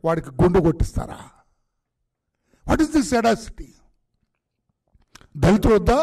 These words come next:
మీ రాష్ట్రం నుంచి వలస పొమ్మంటారా? ఇతర రాష్ట్రాలకు పొమ్మంటారా? ఇంతవరకు కూడా దీనికి కారకుడైన ఎవరైతే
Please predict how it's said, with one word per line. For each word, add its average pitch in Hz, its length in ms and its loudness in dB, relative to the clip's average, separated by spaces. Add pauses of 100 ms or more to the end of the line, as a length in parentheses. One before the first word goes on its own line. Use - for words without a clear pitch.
(1000)
మీ 175 100 4
రాష్ట్రం 220 360 4
నుంచి 233 200 -2 (240)
వలస 190 240 2
పొమ్మంటారా? 240 560 2 (1700)
ఇతర 196 300 0
రాష్ట్రాలకు 240 340 2
పొమ్మంటారా? 254 580 2 (2250)
ఇంతవరకు 277 480 2
కూడా 247 280 0
దీనికి 214 380 -2
కారకుడైన 226 560 0 (180)
ఎవరైతే 247 420 4